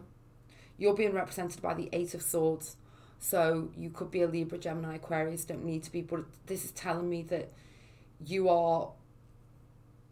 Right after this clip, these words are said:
thinking and thinking and thinking constantly about this person, and you're wanting them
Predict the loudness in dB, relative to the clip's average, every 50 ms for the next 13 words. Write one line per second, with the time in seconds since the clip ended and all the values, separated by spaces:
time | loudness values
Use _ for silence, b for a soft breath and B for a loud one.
0 | -20 -20 -18 -16 -2 0 2 2 2 0 -2 -2 -2 -2 -2 -4 -4 -4 -4 -2
1 | -2 -2 -2 -2 -2 -4 -6 -8 -8 -6 -6 -6 -6 -6 -4 -4 -4 -2 -4 -6
2 | -8 -8 -6 -4 -4 -2 -2 -4 -4 -4 -6 -10 -12 -8 -6 -6 -4 -4 -4 -6
3 | -6 -6 -4 -6 -6 -6 -8 -12 -16 B B B B B B B B B B -2
4 | 0 2 6 6 6 6 6 4 4 4 2 -2 -2 -2 -2 0 0 0 0 0
5 | 0 -2 -4 -8